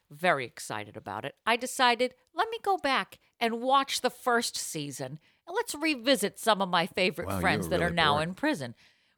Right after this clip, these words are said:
Speaker 1: But I really,
Speaker 2: <laughs>
Speaker 1: I really thought for a second, you know, in the first season of, in our first season of this, which we
Speaker 2: Mm-hmm.
Speaker 1: don't have seasons, we just keep going and going and
Speaker 2: Right.
Speaker 1: going until somebody's like, "Will you please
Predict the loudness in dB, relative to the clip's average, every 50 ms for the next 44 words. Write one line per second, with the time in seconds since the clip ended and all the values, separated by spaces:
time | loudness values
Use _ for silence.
0 | 0 2 2 2 4 4 2 4 2 4 6 6 6 6 4 0 -4 -4 -4 -6
1 | -6 _ -4 -6 -4 -2 -4 -6 -6 _ _ _ _ _ _ _ _ _ _ _
2 | _ _ -18 -16 -16 -16 -16 -12 -4 0 0 0 0 -2 -4 0 2 2 2 2
3 | 2 0 -2 -2 0 0 0 0 -2 -4 -6 -6 -4 -4 -4 -2 -2 -4 -4 -4
4 | -8 -8 -4 -2 0 0 0 0 -2 -4 -4 -4 -6 -6 -2 0 0 0 0 -2
5 | -6 -6 -4 -4 -2 -2 -2 -2 0 0 0 -2 -2 0 2 6 8 8 6 6
6 | 4 0 0 0 -2 -4 -6 -6 -4 -4 -4 -4 -4 -4 -6 -6 -8 -8 -6 -6
7 | -6 -6 -6 -8 -12 -10 -10 -10 -10 -8 -10 -8 -6 -6 -4 -4 -4 -6 -6 -10
8 | -10 -10 -10 -10 -10 -10 -14 -14 -12 -12 -12 -10 -12 -12 -12 -12 -12 -14 -14 _
9 | -6 -4 -4 -4 -4 -6 -8 -10 -10 -8 -8 -6 -6 -6 -8 -8 -8 -6 -6 -6
10 | -8 -10 -10 -12 -10 -10 -8 -8 -8 -8 -6 -8 -10 -8 -8 -10 -10 -10 -12 -12
11 | -12 -12 -14 -12 -10 -8 -8 -6 -6 -8 -8 -10 -12 -14